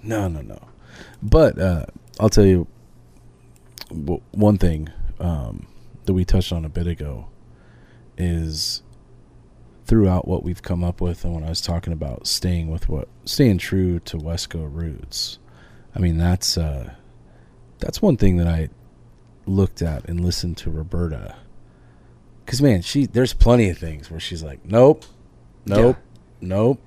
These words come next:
Speaker 1: And then I do something, she's like, "Oh, yeah, I like that." Or, "Yeah." You know, I mean, she makes their,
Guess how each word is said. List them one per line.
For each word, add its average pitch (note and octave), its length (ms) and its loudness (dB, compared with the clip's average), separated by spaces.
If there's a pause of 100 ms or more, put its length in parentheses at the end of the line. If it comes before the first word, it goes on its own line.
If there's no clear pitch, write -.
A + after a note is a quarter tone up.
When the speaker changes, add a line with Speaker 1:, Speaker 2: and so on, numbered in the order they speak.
(180)
Speaker 1:
And F#2+ 140 -4
then F#2+ 80 0
I F#2+ 80 0
do F#2 160 -2
something, F#2 240 -6
she's - 180 -12
like, E2 120 -8 (200)
"Oh, D#3+ 120 -4
yeah, D#3 180 0
I G2+ 60 -2
like G#2+ 220 -4
that." C#2 220 -14 (100)
Or, E2 80 -10
"Yeah." A2+ 280 -2 (540)
You A#2+ 100 4
know, E2+ 260 2
I G#2+ 60 -2
mean, A#2 140 6
she - 180 0
makes B2 300 6
their, G2+ 260 4